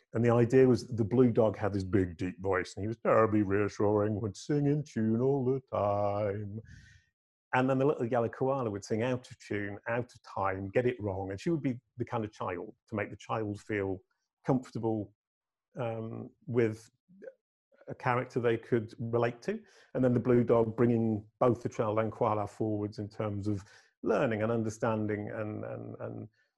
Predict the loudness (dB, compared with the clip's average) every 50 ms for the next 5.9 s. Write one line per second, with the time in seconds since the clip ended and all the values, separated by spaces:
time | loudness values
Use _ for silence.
0 | _ _ _ _ _ _ -20 -16 -14 -6 -4 -2 -2 0 0 0 0 2 0 0
1 | 0 0 0 0 0 0 0 0 0 2 2 2 2 2 2 2 2 0 0 -2
2 | -6 -6 -6 -6 -6 -4 -6 -6 -6 -6 -6 -4 -4 -2 -2 -2 -4 -6 -10 _
3 | -14 -12 -10 -8 -8 -8 -10 -12 -14 -18 _ _ _ _ _ _ _ _ _ _
4 | _ _ _ _ _ _ _ -6 -4 0 0 0 0 0 0 0 0 0 0 0
5 | 0 0 0 0 -4 -4 -6 -6 -6 -8 -8 -8 -6 -8 -8 -8 -10 -18